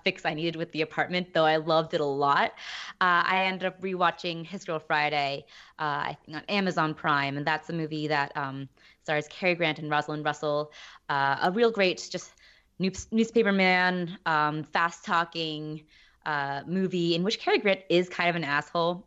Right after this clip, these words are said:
and so there's not really many people to root for in this movie. There aren't really great journalism practices either, but it's just so charming and so fun. Um, although the Amazon transfer is really bad, I have to say.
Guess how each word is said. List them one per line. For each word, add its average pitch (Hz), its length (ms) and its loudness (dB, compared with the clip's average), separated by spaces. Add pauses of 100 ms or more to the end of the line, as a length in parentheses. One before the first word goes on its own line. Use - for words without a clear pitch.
and 170 280 -4
so 151 400 2 (300)
there's 196 220 2
not 233 160 2
really 214 260 2
many 170 260 -2
people 165 280 -10
to 147 160 -12
root 190 220 -4
for 247 180 4
in 240 80 2
this 240 160 -2
movie. 247 360 2 (280)
There 208 320 4
aren't 220 200 2
really 226 220 2
great 190 320 -2
journalism 180 400 -2
practices 190 480 -2
either, 185 420 0 (300)
but 175 320 4
it's 226 240 -2
just - 380 -8
so 208 200 -2
charming 170 520 0
and 156 100 -6
so 165 160 -2
fun. 147 420 -2 (360)
Um, 147 280 0
although 185 200 0
the 202 160 0
Amazon 185 720 2 (280)
transfer 185 760 2 (140)
is 160 180 -8
really 151 400 -4
bad, 120 640 0
I - 40 -4
have 147 220 -2
to 156 100 -2
say. 143 540 -2